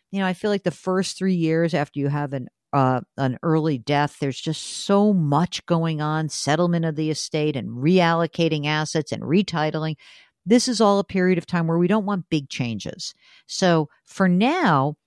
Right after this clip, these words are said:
the, there's a few big picture things like making sure that we get the five twenty-nines moved over to this New Jersey plan, like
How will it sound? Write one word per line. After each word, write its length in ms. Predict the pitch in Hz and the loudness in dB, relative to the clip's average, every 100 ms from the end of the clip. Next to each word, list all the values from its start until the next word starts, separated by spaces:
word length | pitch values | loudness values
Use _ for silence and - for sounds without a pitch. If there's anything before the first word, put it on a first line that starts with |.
| _ | _
the, 260 | 156 151 147 | 2 2 2
there's 200 | 165 156 | 0 0
a 60 | 151 | -2
few 340 | 196 190 160 _ | 0 -2 -2 _
big 260 | 190 180 - | 2 2 0
picture 380 | 185 - - 156 | -8 -6 -4 -2
things 420 | 147 135 151 - | 0 -2 -4 0
like 300 | 139 139 _ - - - - | 0 0 _ -20 -20 -20 -4
making 320 | 160 170 190 | 0 0 0
sure 560 | 175 - 165 160 160 - | -2 0 0 2 0 -2
that 420 | 151 151 143 139 _ _ | -2 2 4 2 _ _
we 480 | 156 151 143 139 - _ _ _ 127 | -2 0 2 -2 -6 _ _ _ -2
get 180 | 156 - | 0 0
the 100 | 214 | 0
five 220 | 180 170 | 2 0
twenty-nines 680 | 180 175 160 135 131 127 | 0 0 0 0 -2 -4
moved 280 | 151 156 143 | -2 -2 2
over 180 | 147 131 | 0 0
to 120 | 139 | -6
this 200 | 131 120 | -6 -4
New 100 | 135 | -6
Jersey 380 | 117 120 113 107 | -4 -4 -4 -8
plan, 400 | - 107 107 - _ - - 143 | -10 -12 -12 -14 _ -20 -20 -4
like 440 | 147 151 151 _ | 2 2 2 _